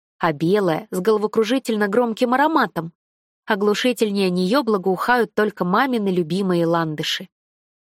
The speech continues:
Я читаю «Цветник», сидя под жасмином-чубушником. У него такой звенящий запах, как у хрусталя. Ваза и жасмин пахнут совершенно одинаково,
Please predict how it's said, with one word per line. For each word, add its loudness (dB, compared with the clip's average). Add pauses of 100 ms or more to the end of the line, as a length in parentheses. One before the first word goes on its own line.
Я 2
читаю 0
«Цветник», -4
сидя 0
под -2
жасмином-чубушником. -2 (240)
У -4
него 2
такой 0
звенящий 0
запах, 0 (220)
как 0
у 2
хрусталя. -2 (560)
Ваза 2
и 2
жасмин 0
пахнут -2
совершенно 0
одинаково, 0